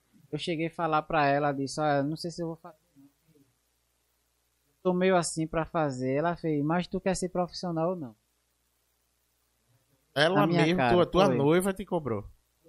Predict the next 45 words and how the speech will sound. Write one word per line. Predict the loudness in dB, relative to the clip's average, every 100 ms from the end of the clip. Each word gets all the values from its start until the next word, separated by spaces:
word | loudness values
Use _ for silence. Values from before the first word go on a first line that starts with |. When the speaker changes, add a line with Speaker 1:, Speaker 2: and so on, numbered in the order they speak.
| -4
Speaker 1:
Não, | -2 -2
a | 0 0
menina | 0 -4 -4
que | -6 -8
eu |
ia | -8 -10 -6
fazer. | -2 0 0 -4 -12 _ _ _ _
A, | -4 0 2 2
Speaker 2:
Ah, | 2
sim, | 0 -2
é |
Speaker 1:
isso. | -4
Speaker 2:
cliente. | -6 -8 -10 -16 -20 _ _ -20 -20 -20 _ -14 -4
Speaker 1:
É, | -4
foi | -2 -2 -2
fã, | 0 -2
né? | -2
Fa-, | -2 -2 0
a |
mulher, | -2 -2 -2 0 -2 -8 _ _ _ -20
a |
mulher | -20 _ -20 -20
foi | -20 _ -20 _ _ -12
a |
primeira | -6 -2 -2
pessoa. | -2 -4 -2 0
Aí | 2
eu |
já | 0 -2
fiquei | -2 0
meio | 2 2
assim, | 0 -6
porque | -6
se | -6 -6 -8 -8 0
de |
alguém | 0 0
conhecido. | -2 0 0 -2 -4 -4 -8 -14 _ _ _ _ _ _ _ _ _
No | -4
meu | 0 0
convívio | -2 -4 -4 -4 -6
dia | -6 -4
a |
dia, | -4 -4
eu | -6
fiquei | -8 -18 -20